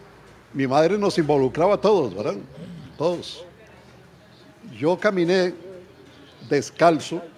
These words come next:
de Alajuela a la Basílica con una herida en el talón,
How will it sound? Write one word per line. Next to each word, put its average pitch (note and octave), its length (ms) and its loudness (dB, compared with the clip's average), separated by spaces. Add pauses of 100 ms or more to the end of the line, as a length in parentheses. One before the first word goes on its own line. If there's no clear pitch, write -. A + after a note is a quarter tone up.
(1000)
de B2 140 -2
Alajuela C3+ 520 0 (920)
a A#2+ 100 -4
la A#2+ 100 0
Basílica D#3+ 560 -2 (960)
con C3+ 180 -2
una F3+ 180 0
herida F3+ 280 4
en F#3 80 -2
el D#3 180 -4
talón, D3 320 0